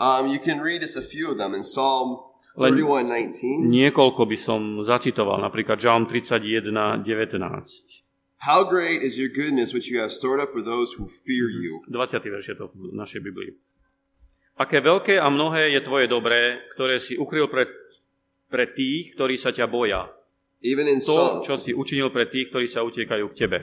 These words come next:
Speaker 1: Psalm one hundred forty-five nineteen.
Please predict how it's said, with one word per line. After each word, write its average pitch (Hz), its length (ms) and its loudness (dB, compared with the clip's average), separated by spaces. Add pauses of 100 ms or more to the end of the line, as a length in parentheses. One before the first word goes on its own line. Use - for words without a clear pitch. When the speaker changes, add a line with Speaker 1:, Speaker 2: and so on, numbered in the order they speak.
(240)
Speaker 1:
Psalm 147 560 4
one 139 160 0
hundred 147 400 -2
forty-five 131 560 -2
nineteen. 117 720 -10